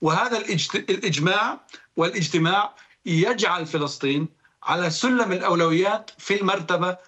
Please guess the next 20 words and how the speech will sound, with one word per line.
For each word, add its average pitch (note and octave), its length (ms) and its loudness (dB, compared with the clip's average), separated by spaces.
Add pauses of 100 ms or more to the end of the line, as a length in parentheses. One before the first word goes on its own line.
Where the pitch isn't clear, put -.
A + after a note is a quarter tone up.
(200)
التي E3+ 340 0
تليق D3 500 -2 (240)
بها. C#3 380 -2 (320)
هنا A#3 240 2
نرى A3 380 0 (220)
تجسيد E3 680 -2
ماذا A3+ 280 0
يحدث G#3+ 460 -2 (360)
عندما F#3+ 380 -2
تقوم G#3 380 0
الدول F3+ 280 2
العربية، E3 680 0 (440)
والآن G3 340 0
السعودية F3 540 2
تقود D#3 340 -2
هذا D#3 120 0
المجهود، D3 600 0 (460)
بأن A3 580 0 (160)
تجعل F#3+ 420 0
فلسطين F3 640 -2